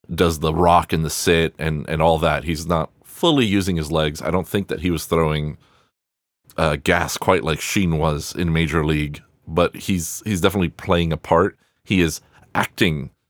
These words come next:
If he was actually pitching, he would not likely pitch in, with that motion specifically. Susan Sarandon had a more difficult time getting in the movie. Shelton wanted her for the movie, no doubt,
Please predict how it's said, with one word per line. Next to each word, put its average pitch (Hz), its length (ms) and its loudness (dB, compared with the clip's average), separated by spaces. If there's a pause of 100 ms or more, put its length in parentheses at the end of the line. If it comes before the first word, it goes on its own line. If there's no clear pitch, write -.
(200)
If - 140 -10
he 90 80 -2
was 82 160 0
actually 85 360 0
pitching, 78 540 -4
he 92 160 -2
would 76 200 -2
not 73 260 -6 (580)
likely 78 440 0
pitch - 580 -8 (240)
in, 78 220 2 (140)
with 82 200 0
that 78 200 2
motion 71 340 -8 (460)
specifically. - 640 -6 (1040)
Susan 151 340 0
Sarandon 139 600 0
had 98 240 2
a 80 240 4
more 92 400 4
difficult 107 420 -2
time 92 440 2 (100)
getting 82 240 2
in 78 140 0
the 78 60 0
movie. - 360 -2 (800)
Shelton 107 500 0
wanted 92 340 4
her 87 120 2
for 85 120 -2
the 78 80 0
movie, 80 240 0
no 90 140 2
doubt, 92 300 0